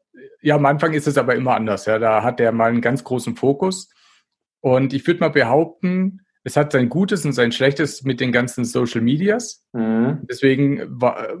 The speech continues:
Speaker 1: empfehle ich auch den ganzen Frischlingen da draußen, seid ganz vorsichtig in solchen Facebook-Gruppen. Da gibt's unglaublich viele Jammertale, also unglaublich viele. Also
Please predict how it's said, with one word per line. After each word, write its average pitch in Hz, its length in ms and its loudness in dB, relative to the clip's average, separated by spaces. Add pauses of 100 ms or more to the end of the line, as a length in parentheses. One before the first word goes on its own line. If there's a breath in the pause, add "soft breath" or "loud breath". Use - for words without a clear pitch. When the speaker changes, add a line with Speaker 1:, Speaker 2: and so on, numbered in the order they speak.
(120)
Speaker 1:
empfehle 147 420 2
ich 151 120 0
auch 135 100 2
den 123 160 0
ganzen 127 420 0
Frischlingen 143 440 0
da 131 100 2
draußen, 127 380 0
seid 117 240 0
ganz 147 240 0
vorsichtig 135 560 0
in 127 100 -2
solchen 110 400 0
Facebook-Gruppen. 160 960 -4
Da 117 80 -2
gibt's 120 240 -6
unglaublich 143 540 0
viele 120 220 2
Jammertale, 160 840 0
also - 280 -8
unglaublich 117 540 -2
viele. 147 280 -6 (800 soft breath)
Also 123 280 0